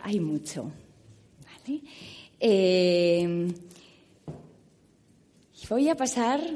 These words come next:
a las reglas. Bueno, la comunicación es un mundo enorme, ¿eh? O sea, me podría tirar hablando de comunicación todo el día, pero este tema es muy importante también dentro de la familia. Eh, cuando empecé a investigar del tema de familias me resultó muy curioso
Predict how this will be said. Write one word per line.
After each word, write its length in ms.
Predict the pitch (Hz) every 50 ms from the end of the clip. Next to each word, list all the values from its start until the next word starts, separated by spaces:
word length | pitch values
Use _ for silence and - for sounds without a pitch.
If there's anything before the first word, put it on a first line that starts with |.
| 254 - - - - -
a 100 | - 180
las 220 | 165 156 165 170
reglas. 460 | 175 180 175 156 127 127 160 - - -
Bueno, 160 | - 202 180
la 100 | 165 160
comunicación 420 | 170 160 156 156 160 160 190 185
es 100 | 208 208
un 80 | 214 214
mundo 180 | 208 196 190
enorme, 560 | 180 180 185 190 185 165 139 135 151 185 214 - -
¿eh? 60 | -
O 40 | 190
sea, 140 | 175 180 160
me 160 | 165 165 160
podría 360 | 160 175 170 170 180 180 180
tirar 220 | 180 208 202 202
hablando 260 | 208 208 190 190 196 196
de 80 | 190
comunicación 460 | 196 190 190 190 185 180 180 208 196
todo 100 | 196 202
el 120 | 185 175 170
día, 200 | 165 160 160 170 170 -
pero 340 | 190 180 175 160 160 - - - -
este 320 | - 233 233 - - 220
tema 220 | 226 220 226 220
es 60 | 220 208
muy 180 | 196 196 196
importante 480 | 190 185 185 190 180 - 180 180 180 165
también 280 | - 160 170 165 165
dentro 220 | 165 165 160 160 175
de 60 | 165
la 100 | 165 156
familia. 460 | 160 - 147 151 165 165 156 147 151 - - - - - - - - - - - - - -
Eh, 320 | - 233 233 214 214 214 214
cuando 220 | 240 233 214 208
empecé 320 | 196 190 - - - 233
a 40 | 233
investigar 420 | 302 403 440 415 415 359 359 370 370
del 180 | 370 370 339
tema 180 | - 381 381 339
de 60 | 320
familias 380 | - 302 247 233 240 269 381 403
me 140 | 370 330
resultó 880 | 254 240 220 - 220 202 190 - - 220 214 247 302 349 370 359 359 302 - - - - - - 185 - - - - -
muy 200 | 202 208 233 226
curioso 680 | - 403 339 240 196 - - - - - 156 -